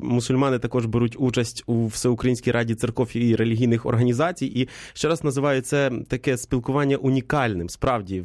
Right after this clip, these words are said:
в, на теренах України і, існує цей, е, такий інститут цієї, ко-, так би мовити, і комісії релігійної, де присутні є всі релігійні організації, в тому числі також і мусульмани.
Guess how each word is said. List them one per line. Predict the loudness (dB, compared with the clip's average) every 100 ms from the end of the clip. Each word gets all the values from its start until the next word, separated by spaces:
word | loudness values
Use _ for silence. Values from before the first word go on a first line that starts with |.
| -4
в, | -2 0
на | 0
теренах | 0 -2 -2 -4
України | -2 0 2 2
і, | 0 -2
існує | 0 0 2 2 2
цей, | 0 -2 -2 -12 -6
е, | -2
такий | -2 -2 0
інститут | 0 0 -2 0 -2
цієї, | -2 -2 2 4 2 0
ко-, | -2 -6 -4
так | -2
би | 0
мовити, | 2 2 0
і | -2
комісії | 2 4 4 0 -2 0 0 0
релігійної, | 0 0 2 2 2 2
де | 0 0 -4 -16 -10 -6 -2
присутні | -2 0 0 0
є | 2 0
всі | -2 -4 -2 -2 -2 -2
релігійні | 0 2 4 4
організації, | 2 2 2 0 -2
в |
тому | 0 0
числі | -2 -2 -2
також | 0 -2 -2
і | -2
мусульмани. | 2 2 2 2 2 0